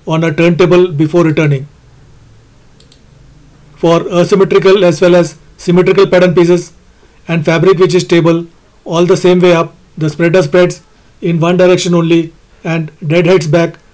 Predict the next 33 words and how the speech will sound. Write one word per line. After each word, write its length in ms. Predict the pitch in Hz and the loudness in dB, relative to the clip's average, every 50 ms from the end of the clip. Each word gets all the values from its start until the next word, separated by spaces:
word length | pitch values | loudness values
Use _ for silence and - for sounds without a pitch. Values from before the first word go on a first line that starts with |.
| _ _ _ _ - | _ _ _ _ -4
to 80 | 185 175 | -2 0
the 120 | 160 175 | 0 0
spread 380 | - - 170 175 175 170 160 - - _ _ _ _ _ _ - - 160 | -2 0 0 0 0 0 -2 -8 -20 _ _ _ _ _ _ -20 -10 -8
the 100 | 160 156 | -4 -2
next 220 | 160 175 170 - | -2 -2 -2 -2
ply 220 | - 196 190 185 | 0 2 2 4
in 300 | 185 190 175 - 185 165 | 4 2 0 -2 -6 -4
the 100 | 160 165 | -4 -4
same 200 | 147 - 170 175 | -2 0 0 0
direction. 460 | 170 170 160 160 151 143 147 135 135 - - _ _ - _ _ _ _ _ _ _ _ _ _ _ _ _ _ _ _ _ _ _ _ _ _ _ _ _ _ _ _ _ _ _ - _ _ _ _ _ _ _ _ _ _ _ _ _ _ _ _ _ _ _ _ _ _ _ _ _ _ _ | 0 0 0 -2 -2 -4 -6 -10 -10 -12 -20 _ _ -20 _ _ _ _ _ _ _ _ _ _ _ _ _ _ _ _ _ _ _ _ _ _ _ _ _ _ _ _ _ _ _ -20 _ _ _ _ _ _ _ _ _ _ _ _ _ _ _ _ _ _ _ _ _ _ _ _ _ _ _
For 180 | - 175 165 156 | -4 -2 -2 -2
symmetrical 440 | - 175 175 175 180 196 196 202 196 | 0 0 0 0 0 2 2 2 2
pattern 280 | 202 185 190 185 156 | 4 2 2 2 2
pieces 420 | 190 185 175 180 180 180 - - _ _ - | 2 2 4 2 2 0 -4 -12 _ _ -8
and 160 | 170 160 151 - | -6 -6 -2 -2
fabric 320 | 170 165 151 185 190 160 | -2 0 2 2 0 2
which 160 | 175 175 175 | 0 0 0
is 80 | 180 - | 0 0
stable 360 | - 180 170 156 170 170 160 | 2 0 2 2 2 0 2
face 200 | 165 170 170 170 | 2 0 0 0
to 120 | - 185 | 0 -2
face, 360 | 160 - 175 170 160 156 - _ _ _ _ _ _ - | -2 0 0 0 0 -2 -6 _ _ _ _ _ _ -8
the 100 | 160 151 | -8 -8
spreader 320 | - - 175 170 170 196 | -4 -2 -2 2 2 2
spreads 400 | 185 - - 185 180 170 - - - _ _ _ _ - | 0 2 0 0 0 0 -2 -6 -14 _ _ _ _ -6
in 160 | - 170 170 156 | -4 -4 -2 -2
one 160 | 165 175 170 | 0 0 2
direction 340 | 175 180 180 180 - 175 170 | 2 2 2 2 0 0 0
only, 400 | 170 170 170 170 170 170 170 - _ _ _ _ _ _ - - | 0 2 2 0 0 0 -2 -10 _ _ _ _ _ _ -8 -4
but 300 | 147 165 170 156 - - - | -2 -2 -2 -4 -6 -10 -6
after 300 | 165 160 151 - 185 180 | -6 -6 -2 0 0 0
deadheading 520 | 156 170 185 175 180 180 180 190 185 175 | 2 2 2 2 2 2 2 2 2 2
back, 260 | 160 165 170 165 - | 0 0 -2 -4 -6